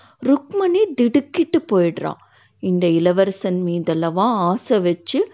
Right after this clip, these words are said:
தாய் தந்தையரை பிரிஞ்சு வந்தோன்னு துக்கம் தாங்காம, அவளும் அதே வாளை எடுத்து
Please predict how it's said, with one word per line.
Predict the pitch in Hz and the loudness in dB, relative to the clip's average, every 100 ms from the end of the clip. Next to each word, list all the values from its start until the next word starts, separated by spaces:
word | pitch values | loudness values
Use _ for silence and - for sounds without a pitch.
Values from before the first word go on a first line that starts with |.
| _ | _
தாய் | - 247 294 453 453 | -2 2 2 2 2
தந்தையரை | 349 269 208 185 180 170 | 0 2 4 4 4 2
பிரிஞ்சு | - 196 220 254 233 175 | 2 2 2 0 -2 -2
வந்தோன்னு | 165 170 170 170 196 330 247 | -4 -4 -2 -2 -2 -4 0
துக்கம் | 220 - 277 262 240 | -2 0 -2 0 -2
தாங்காம, | 185 170 165 165 165 247 339 - _ | -4 -4 -4 -4 -2 -4 -6 -14 _
அவளும் | - 220 233 311 359 | -4 -4 2 2 4
அதே | 277 190 170 196 220 254 | 2 2 2 4 6 4
வாளை | 185 170 185 202 170 | 0 0 0 0 0
எடுத்து | 160 160 - - 339 427 | -2 -2 -6 -2 0 0